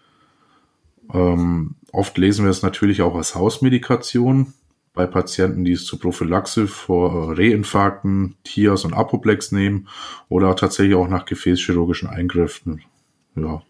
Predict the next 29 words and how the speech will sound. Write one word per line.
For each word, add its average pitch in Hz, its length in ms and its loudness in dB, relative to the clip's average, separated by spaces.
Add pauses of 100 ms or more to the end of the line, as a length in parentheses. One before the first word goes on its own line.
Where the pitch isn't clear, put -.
(400)
Eingriffen. 87 640 0 (1160)
Ähm, 92 600 2 (1400)
ja, 87 340 2 (360)
so. - 440 0 (100)
Und 95 100 -4
wenn 95 120 4
man 104 80 2
sich 95 160 -4
die - 80 -8
Pathophysiologie 107 1040 0
des 120 180 0
A 98 160 2
C - 160 -4
S 98 260 0
mal 85 320 0
anguckt 151 720 0 (220)
und 98 140 -2
dann 101 180 0
daraus 101 340 2
die 92 100 -2
logische 113 420 2
Konsequenz 101 760 0
mit 101 140 0
den 95 140 0
Thrombozytenaggregationshemmer 113 1600 0
zieht, 147 400 2 (280)
ist - 200 -8
das 104 180 2
halt 104 420 0